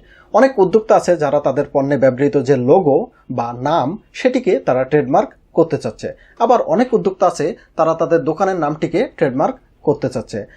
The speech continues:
আবার অনেকে ই-কমার্সের মাধ্যমে যারা কার্যক্রম করে থাকে, তারা তাদের ওয়েবসাইট বা Facebook পেজের লোগোটিকে ট্রেডমার্ক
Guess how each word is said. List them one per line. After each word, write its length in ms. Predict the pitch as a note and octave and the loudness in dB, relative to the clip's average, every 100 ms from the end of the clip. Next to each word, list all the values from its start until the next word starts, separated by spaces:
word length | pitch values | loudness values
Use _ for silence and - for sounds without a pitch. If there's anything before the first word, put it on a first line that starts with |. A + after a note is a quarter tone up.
| _ | _
আবার 220 | B3+ C4 | 2 2
অনেকে 500 | - G#3+ C4 - A3 - | 2 2 2 2 2 0
ই-কমার্সের 520 | F#3+ G#3 F#3+ F#3 F#3+ | -4 -2 -2 0 0
মাধ্যমে 320 | F3 D#3+ E3+ | 0 0 0
যারা 220 | D#3 D3+ | 2 0
কার্যক্রম 460 | D3+ C#3+ C#3+ D#3 D3 | 0 -4 -2 -2 0
করে 260 | - E3 | 2 2
থাকে, 220 | F3 E3 D#3+ | 2 -4 -4
তারা 200 | G3 C3+ | -2 -2
তাদের 260 | C#3 C#3 | -2 -2
ওয়েবসাইট 580 | C3 D3 D#3 - C3+ A#2+ | 0 0 0 0 0 0
বা 240 | A2+ A#2+ D3 | -4 -2 -2
Facebook 320 | B2+ B2 C3 | -4 -4 -2
পেজের 380 | D3 C3 C3+ B2+ | 0 2 0 0
লোগোটিকে 600 | C3 D3+ G#3 A3 D3 G#3+ - _ | 0 2 0 0 -2 -2 -4 _
ট্রেডমার্ক 400 | D3 B2 C#4+ - | -2 0 0 0